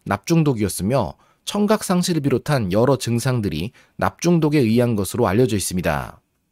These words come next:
빈센트 반 고흐 역시 납중독으로 고통받았던 화가입니다. 다채로운 색상을 사용하며 점묘법과 신인상주의 작가로 유명한 고흐는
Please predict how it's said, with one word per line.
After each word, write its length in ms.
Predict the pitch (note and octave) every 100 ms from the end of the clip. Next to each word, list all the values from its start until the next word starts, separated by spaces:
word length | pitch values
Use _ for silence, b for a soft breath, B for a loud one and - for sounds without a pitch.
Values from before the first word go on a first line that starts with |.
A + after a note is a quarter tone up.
| _
빈센트 520 | - D3+ F3 F#3+ F#3
반 240 | F3+ B2+ B2+
고흐 280 | A#2+ B2 A#2+
역시 440 | F#2+ - F2 F#2+ - b
납중독으로 840 | - - - E3 D3+ C3+ B2+ C3 F2
고통받았던 680 | A2+ - D#3+ C#3 C3 C3 A#2
화가입니다. 760 | D3+ D#3 B2+ F#2+ D2+ C#2 A#1 _ _ _ _ _ _ -
다채로운 480 | B2+ - G3 F#3 F3+
색상을 360 | F#3 F3+ E3
사용하며 640 | D#3 F3+ E3 B2 F2 E2 - b -
점묘법과 960 | B2+ B2 D#3+ D#3+ B2 G#2+ - B2+ E2
신인상주의 840 | D#2 G3+ G3 F#3+ F3+ F3+ D#3+ D#3 C#3+
작가로 380 | A#2 - B2+ B2
유명한 420 | G#2+ B2 C3 A2+
고흐는 560 | - A2 A2 E2+ E2